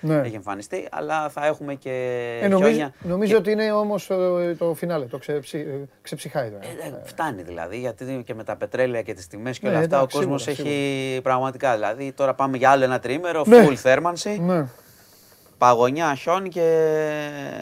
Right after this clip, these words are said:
Speaker 2: πάρα πολύ αέρα.
Speaker 1: Εντάξει. Ε, δύο εποχές έχουμε πια, ρε, εσύ.
Speaker 2: Ναι, και γίνονται και
Speaker 1: Θα το
Speaker 2: από,
Speaker 1: γυρίσουμε
Speaker 2: ξέρεις
Speaker 1: τα
Speaker 2: τι,
Speaker 1: καλοκαίρια,
Speaker 2: αναμειγνύω-,
Speaker 1: από,
Speaker 2: αναμειγνύονται
Speaker 1: ε,
Speaker 2: κιόλας.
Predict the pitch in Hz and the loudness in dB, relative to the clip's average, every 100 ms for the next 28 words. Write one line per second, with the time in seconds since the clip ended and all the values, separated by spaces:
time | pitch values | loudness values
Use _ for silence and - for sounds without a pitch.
0 | - - 147 127 127 120 98 80 - - | -8 0 0 0 -2 -2 -2 -6 -14 -20
1 | 151 - 262 226 254 226 254 - 143 117 | -20 -6 -2 2 2 0 -2 -4 -8 -10
2 | 113 110 110 - 120 113 113 107 120 - | -12 -12 -12 -16 -12 -10 -10 -14 -18 -20
3 | 131 - _ _ - 147 117 151 196 190 | -20 -20 _ _ -8 -8 -6 -4 0 4
4 | 220 226 220 262 247 165 180 170 151 165 | 6 8 8 8 8 6 6 8 10 8
5 | 277 247 220 - 143 151 151 156 214 156 | 8 8 6 6 4 4 2 2 4 6
6 | 143 123 | 8 8